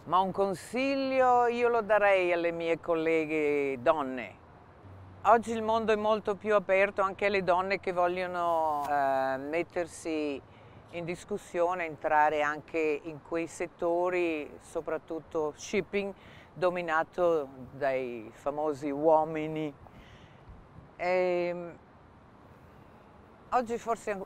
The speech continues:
è più facile per una donna, grazie alla comunicazione, ai sistemi che abbiamo, i media.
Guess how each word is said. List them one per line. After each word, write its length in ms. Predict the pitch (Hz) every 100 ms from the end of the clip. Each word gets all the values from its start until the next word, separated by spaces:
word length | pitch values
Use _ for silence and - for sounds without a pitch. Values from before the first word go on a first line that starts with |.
| -
è 120 | 190
più 200 | - 208
facile 640 | - 190 185 - - 160
per 200 | 151 156
una 200 | 156 156
donna, 360 | 147 143 143 143
grazie 600 | 147 151 - 156 147 143
alla 220 | 135 135
comunicazione, 1500 | - 165 170 175 165 170 160 - 160 151 151 147 147 147 143 139
ai 100 | 135
sistemi 1000 | - 151 - 156 151 151 143 120 - - -
che 140 | - 156
abbiamo, 760 | 147 151 143 143 143 147 143
i 120 | 143
media. 540 | 147 151 147 135 151